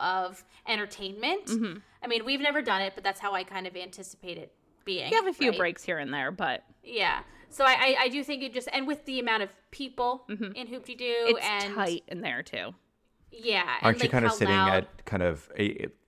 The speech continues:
Speaker 3: kinda similar to Beer Garden? Are you not sitting
Speaker 2: You're
Speaker 3: at
Speaker 2: not sitting with other people, but you're very close to other people.
Speaker 3: Very close, yeah. So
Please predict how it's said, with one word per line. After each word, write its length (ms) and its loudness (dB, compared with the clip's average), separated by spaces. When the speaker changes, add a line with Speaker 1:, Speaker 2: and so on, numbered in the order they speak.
Speaker 3:
kinda 200 0
similar 320 0
to 60 -2
Beer 220 2
Garden? 420 0
Are 100 -4
you 80 -4
not 180 -2
sitting 200 -4
Speaker 2:
You're 100 2
Speaker 3:
at 20 2
Speaker 2:
not 200 2
sitting 220 0
with 120 0
other 200 4
people, 280 -4
but 140 0
you're 160 -4
very 420 -2
close 280 -8
to 100 -6
other 180 -6
people. 400 -10
Speaker 3:
Very 240 6
close, 400 -2
yeah. 160 2
So 80 0